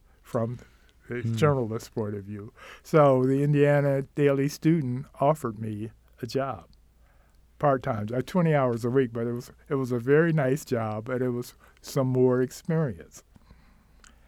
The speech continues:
Speaker 1: And so I did the job, but I was also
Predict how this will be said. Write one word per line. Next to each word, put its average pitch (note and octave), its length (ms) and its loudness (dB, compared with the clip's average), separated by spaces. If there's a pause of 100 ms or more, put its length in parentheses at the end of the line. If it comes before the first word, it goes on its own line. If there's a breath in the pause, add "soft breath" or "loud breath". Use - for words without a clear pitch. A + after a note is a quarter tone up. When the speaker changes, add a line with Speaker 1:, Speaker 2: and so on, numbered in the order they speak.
(340 soft breath)
Speaker 1:
And B2 160 -6
so C3+ 100 -2
I B2+ 100 -2
did D#3 300 -2
the D3 80 -2
job, G#2+ 460 -6 (240 soft breath)
but C3+ 100 -2
I C#3 60 6
was C3+ 120 0
also B2 840 4